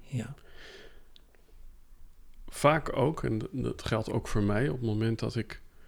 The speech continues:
Speaker 2: ja, in het nu eigenlijk gelukkig ben, dan komt er meteen een stemmetje in mij op die zegt, "Oké, maar dit is wel heel erg mooi." En dan denk ik bijvoorbeeld aan een relatie. Eh,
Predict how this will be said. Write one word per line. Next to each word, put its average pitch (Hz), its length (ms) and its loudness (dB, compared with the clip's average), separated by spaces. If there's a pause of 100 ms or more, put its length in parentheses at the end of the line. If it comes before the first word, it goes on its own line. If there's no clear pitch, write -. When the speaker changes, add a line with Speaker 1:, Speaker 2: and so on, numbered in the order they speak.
(720)
Speaker 2:
ja, 117 280 2
in 131 160 10
het 123 180 8
nu 135 240 12
eigenlijk 113 460 4
gelukkig 131 460 2
ben, 143 340 4 (840)
dan 110 580 2 (100)
komt 170 280 8
er 139 80 6
meteen 143 320 6
een 127 100 8
stemmetje 143 480 6
in 117 140 6
mij 113 180 4
op 123 260 2
die - 120 0
zegt, - 440 0 (1400)
"Oké, 120 340 2
maar 110 220 4
dit 117 180 2
is 120 140 0
wel 110 120 2
heel 117 140 8
erg 110 200 8
mooi." 117 360 8
En 123 80 2
dan 113 120 2
denk 107 160 4
ik 117 60 -6
bijvoorbeeld 107 420 4
aan 104 120 6
een 104 80 6
relatie. 110 600 8 (1300)
Eh, 110 220 4